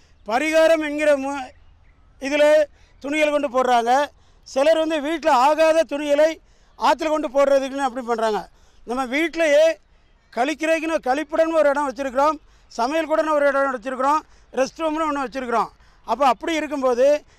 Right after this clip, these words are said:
நம் வீட்டையே அவ்வளவு தூரம் பராமரிக்கும் போது, நம்ம வீட்ல நிம்மதியா இருக்கிறோம்னா, இந்த வற்றாத ஜீவநதி ஓடிக்கொண்டு இருக்க போய் தான் நாம் வீட்ல இந்த தண்ணீரை திறந்த உடனே தண்ணி குடிக்கிறோம், நம்மளுடைய அன்றாட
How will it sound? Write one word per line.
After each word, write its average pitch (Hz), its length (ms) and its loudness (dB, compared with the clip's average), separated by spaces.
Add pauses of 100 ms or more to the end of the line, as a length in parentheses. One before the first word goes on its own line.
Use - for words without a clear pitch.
(140)
நம் 254 220 -2 (100)
வீட்டையே 320 380 2
அவ்வளவு 302 260 2
தூரம் 302 220 -2
பராமரிக்கும் 269 540 -2
போது, 254 180 2 (520)
நம்ம 240 200 -4 (120)
வீட்ல 311 300 -4
நிம்மதியா 320 320 0 (120)
இருக்கிறோம்னா, 277 500 -2 (440)
இந்த 226 180 -6
வற்றாத 302 420 2 (140)
ஜீவநதி 294 500 -2 (540)
ஓடிக்கொண்டு 302 460 0
இருக்க 285 280 -4
போய் 277 180 0
தான் 277 180 0
நாம் 262 200 0
வீட்ல 277 240 -2
இந்த 269 160 -6
தண்ணீரை 277 420 -2
திறந்த 269 300 -2
உடனே 285 180 -2 (460)
தண்ணி 269 220 -4
குடிக்கிறோம், 285 500 -2 (320)
நம்மளுடைய 262 360 -2
அன்றாட 285 300 0